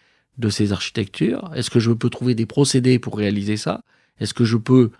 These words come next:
fabriquer des matériaux sur mesure, d'une certaine façon ? Donc il y a, pour évidemment, là on est encore dans la logique du comprendre pour faire, parce qu'il faut comprendre comment ça marche dans les matériaux naturels pour pouvoir le faire avec des matériaux artificiels.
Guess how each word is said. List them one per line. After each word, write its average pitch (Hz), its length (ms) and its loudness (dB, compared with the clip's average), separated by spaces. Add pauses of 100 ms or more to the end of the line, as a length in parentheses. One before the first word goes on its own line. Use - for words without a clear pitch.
(240)
fabriquer 131 520 4
des 120 140 6
matériaux 107 380 2
sur 131 200 2
mesure, 120 380 4
d'une 104 140 -4
certaine 90 300 -8
façon ? - 260 -12 (340)
Donc 123 280 4
il 139 40 8
y 135 40 8
a, 113 480 4
pour 117 240 -2
évidemment, 117 400 4
là 123 120 6
on 120 120 6
est 123 40 6
encore 123 240 4
dans 127 120 4
la 120 80 6
logique 123 300 4
du 120 100 -2
comprendre 113 400 2
pour - 180 -4
faire, 214 260 -2
parce - 140 -10
qu'il - 100 -18
faut - 120 0
comprendre 151 480 2
comment 120 240 0
ça 117 140 0
marche 120 260 0
dans 104 60 0
les 101 100 0
matériaux 98 300 0
naturels 110 540 0 (400)
pour 107 100 -6
pouvoir 120 320 2
le 104 100 4
faire 156 300 2
avec 123 180 0
des 113 80 -2
matériaux 107 320 -2
artificiels. 104 580 -6